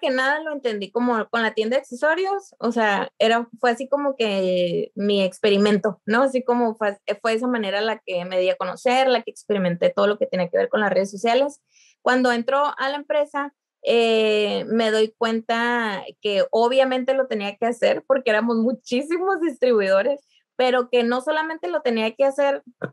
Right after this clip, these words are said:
a la y se va o lo normal, sino que lo tenía que hacer innovando, que, el, que me tenía que hacer an-, anotar, que, me, que, que yo quería que me compraran a mí, que yo quería que se inscribieran conmigo.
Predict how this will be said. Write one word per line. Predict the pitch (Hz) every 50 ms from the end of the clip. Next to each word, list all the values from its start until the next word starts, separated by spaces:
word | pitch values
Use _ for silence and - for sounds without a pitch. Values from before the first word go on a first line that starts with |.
| _ _ _ _
a | 226 226 233
la | 226 220
y | 220 226
se | 220 247 233
va | 233 233 240 247 254 269 269 269 269 254 -
o | - 214 208 208 202 196 190 190 196 190 180 - -
lo | 196 202 196
normal, | 196 185 180 - 190 220 233 254 262 262
sino | - 254 226 214 -
que | 214
lo | 208 185 -
tenía | 202 190 185 185
que | - -
hacer | 226 233 254 269 285 285 -
innovando, | - 226 214 196 185 185 185 190 180 165 - _ _ _ _ _ _ _
que, | - 220
el, | 214 202 202 196 -
que | - 214
me | 208 208
tenía | 202 - 202 202 196 190
que | 196 233
hacer | 240 240 254 240 240
an-, | 247 254 247 240 240
anotar, | - 208 202 190 180 175 - 208 214 240 262 285 294 285
que, | - 277
me, | 262 240 220 214 -
que, | - 202 190 190 185 180 190
que | - 202 196
yo | 196 196 196
quería | - 247 247 262 254
que | 254 262
me | 269 269 254
compraran | 214 196 - - 190 208 233 240
a | 214
mí, | 185 196 226 247 269 294 311 302 294
que | 262 233
yo | 220 226
quería | 233 226 226
que | 226 -
se | 269 285
inscribieran | 269 247 - 202 196 196 220
conmigo. | 214 214 202 170 180 214 262 294 311 320 320 330 320